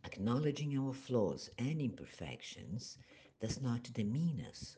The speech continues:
On the contrary, everyone who shines in God's eyes should first shine in their own eyes. When we acknowledge our problems and flaws,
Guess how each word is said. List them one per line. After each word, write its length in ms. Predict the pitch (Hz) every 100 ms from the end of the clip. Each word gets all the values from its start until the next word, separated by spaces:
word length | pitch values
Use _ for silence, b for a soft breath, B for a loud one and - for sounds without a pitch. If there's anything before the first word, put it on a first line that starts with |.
| -
On 100 | 104
the 120 | 104
contrary, 580 | - 104 98 71 55 - - B B B B B
everyone 680 | 135 160 - 156 135 117 104
who 120 | 110
shines 600 | - - 104 82 71 -
in 100 | 76
God's 400 | 82 85 76 62
eyes 480 | 67 58 69 82 - - B B B
should 240 | - 95
first 420 | - 117 139 - -
shine 400 | 160 120 113 127 - - -
in 100 | 208
their 200 | 123 82
own 220 | 82 69 62 -
eyes. 460 | - - - - - - B B B B
When 220 | 85 85
we 200 | 123 180
acknowledge 600 | 175 - 151 123 98 -
our 200 | 80 80
problems 580 | - - 87 - 76 73
and 180 | 67 -
flaws, 600 | - 76 60 76 -